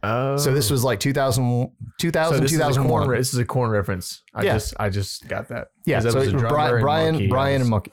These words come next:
Speaker 2: Yeah,
Speaker 1: yeah, I
Speaker 2: but
Speaker 1: was
Speaker 2: Brian
Speaker 1: trying to
Speaker 2: Head Welch and then Monkey. I,
Speaker 1: Monkey's the bass player.
Speaker 2: No, Fieldy was the bass
Speaker 1: Fieldy,
Speaker 2: player.
Speaker 1: I'm sorry. Sorry, Korn Army.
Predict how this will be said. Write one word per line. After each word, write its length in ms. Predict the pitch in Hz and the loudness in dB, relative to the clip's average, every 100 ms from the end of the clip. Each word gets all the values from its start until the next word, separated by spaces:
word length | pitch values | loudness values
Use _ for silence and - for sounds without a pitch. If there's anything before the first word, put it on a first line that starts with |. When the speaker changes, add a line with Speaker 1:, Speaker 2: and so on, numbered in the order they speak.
| _ | _
Speaker 2:
Yeah, 120 | 120 - | -2 0
Speaker 1:
yeah, 60 | |
I 20 | 92 | 0
Speaker 2:
but 40 | |
Speaker 1:
was 80 | 127 | 2
Speaker 2:
Brian 120 | 135 151 | 2 2
Speaker 1:
trying 60 | |
to 40 | 131 | 2
Speaker 2:
Head 100 | 127 | 2
Welch 320 | 120 123 - | 0 0 -2
and 160 | 113 113 | 0 2
then 220 | 110 107 | 4 2
Monkey. 480 | 117 123 127 117 95 | 2 0 0 0 -2
I, 140 | 117 - | -6 -4
Speaker 1:
Monkey's 320 | 135 156 196 | -2 0 0
the 60 | 127 | 2
bass 180 | 120 117 | 0 0
player. 340 | 123 95 85 _ _ - | 0 0 0 _ _ -6
Speaker 2:
No, 340 | 135 110 87 - _ _ _ | -2 -2 -4 -10 _ _ _
Fieldy 320 | 131 135 123 | 0 2 4
was 160 | 104 95 | 2 2
the 60 | 104 | 0
bass 160 | 98 | 2
Speaker 1:
Fieldy, 120 | 131 143 110 | 2 2 2
Speaker 2:
player. 80 | |
Speaker 1:
I'm 100 | 107 | 0
sorry. 400 | 120 135 127 104 | 0 0 0 0
Sorry, 400 | 95 - 127 123 | -2 -2 0 0
Korn 520 | 104 - 117 110 107 - _ _ - | -2 -4 -4 -2 -4 -8 _ _ -4
Army. 420 | 107 107 107 104 | -2 0 0 -2